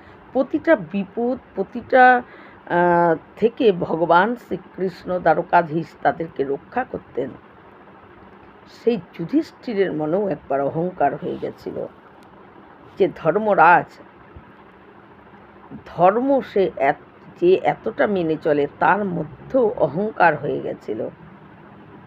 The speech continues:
আর যখনই অহংকার হয়ে যায় কারো ভেতরে, ভগবান তখন তার থেকে দূরে সরে আসে। আর যদি ভগবানের একদম কাছের মানুষ হয়,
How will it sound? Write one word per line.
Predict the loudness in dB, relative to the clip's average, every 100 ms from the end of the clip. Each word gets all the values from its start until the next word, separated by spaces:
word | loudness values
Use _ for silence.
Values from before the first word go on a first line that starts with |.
| -16 -10
আর | -10 -4
যখনই | -6 -2 0 2
অহংকার | 0 -2 -6 -4 -2 -2 -2
হয়ে | -4 -4 -2
যায় | -2 -2 -4
কারো | -8 -8
ভেতরে, | -10 -8 -8 -8 -12 -20 -20 -18 -10
ভগবান | -4 -2 -2 -4 -12
তখন | -12 -10
তার | -8 -10 -14
থেকে | -14 -12
দূরে | -12 -12 -12 -14 -20 -20 -14
সরে | -10 -8 -10
আসে। | -12 -12 -12 -12 -20 -20 -18 0
আর | 0 0 -4
যদি | -4 -2
ভগবানের | -4 -4 -2 0 2 2 -2 -2
একদম | -2 -2 -4 -6 -4 -4 -4
কাছের | -6 -6 -8 -6
মানুষ | -4 -6 -6 -2
হয়, | -2